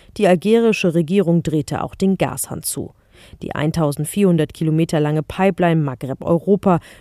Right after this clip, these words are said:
durch die Erdgas von Algerien über marokkanisches Gebiet nach Spanien geführt wird, ist gesperrt. Das trifft Marokko, das betrifft aber auch Spanien, das knapp die Hälfte seines Erdgasbedarfs aus Algerien bezieht.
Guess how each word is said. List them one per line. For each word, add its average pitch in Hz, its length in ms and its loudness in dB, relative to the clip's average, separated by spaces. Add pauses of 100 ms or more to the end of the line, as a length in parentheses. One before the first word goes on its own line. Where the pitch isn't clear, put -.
durch - 220 -14
die 147 160 -6
Erdgas 160 520 0
von 120 160 -8
Algerien 160 540 0
über - 180 -8
marokkanisches 165 800 -4
Gebiet 165 400 -6
nach 143 140 -6
Spanien 190 540 2
geführt 165 440 -2
wird, 160 260 0 (260)
ist - 200 -2
gesperrt. - 580 -6 (400)
Das 247 120 0
trifft - 260 -4
Marokko, 185 460 2 (320)
das 202 160 -2
betrifft - 500 -2
aber 135 200 -4
auch 151 80 -8
Spanien, 175 560 2 (240)
das - 160 -8
knapp 165 260 -2
die 143 120 -8
Hälfte 165 360 0
seines 135 300 -6
Erdgasbedarfs 143 920 -4
aus - 220 -4
Algerien 143 500 -6
bezieht. - 460 -10